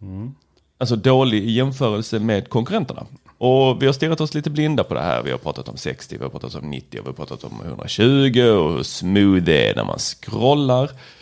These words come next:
Speaker 2: Men jag har liksom aldrig riktigt, eh, fastnat för Android-sidan. Jag har alltid tyckt att det var liksom, det är så nimt med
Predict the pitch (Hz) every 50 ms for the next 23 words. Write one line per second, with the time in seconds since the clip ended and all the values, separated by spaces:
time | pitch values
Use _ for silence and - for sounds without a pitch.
0 | - 131 - - - 220 220 - - - 156 165 - - - 180 214 254 311 320
1 | 330 440 - - - 392 403 403 415 415 440 453 427 415 392 392 381 381 381 392
2 | 381 - - - 247 - _ _ - - - 226 - - - - - - - -
3 | - - - - - - - - 76 - - - - - - 113 107 104 90 95
4 | 95 95 98 104 127 156 190 175 - - - 67 57 - 53 55 50 50 71 98
5 | 107 131 160 170 170 170 165 165 165 - - 160 147 - 135 - - 92 90 -
6 | - 95 - - - - - _ _ _ _ _ - - - 127 - - 165 156
7 | 165 165 175 175 175 175 175 170 151 123 104 - - - - - 127 127 120 110
8 | 101 101 82 -